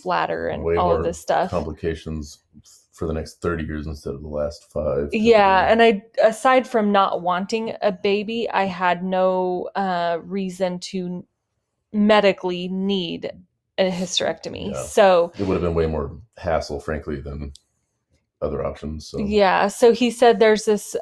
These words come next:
Speaker 1: um, relatively new procedure. It's called, uh, uh, laparoscopic bilateral salpingectomy.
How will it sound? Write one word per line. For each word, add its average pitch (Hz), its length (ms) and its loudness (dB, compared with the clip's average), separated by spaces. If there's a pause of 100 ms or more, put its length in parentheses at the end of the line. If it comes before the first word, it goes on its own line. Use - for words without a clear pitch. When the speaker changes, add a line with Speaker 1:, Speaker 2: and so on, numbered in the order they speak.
Speaker 1:
um, 196 360 2
relatively 226 640 2
new 233 180 2
procedure. 214 920 -2
It's 185 180 -4
called, 185 460 2 (140)
uh, 180 540 4 (260)
uh, 185 320 -6
laparoscopic 196 880 0
bilateral 185 480 4
salpingectomy. 180 1000 -4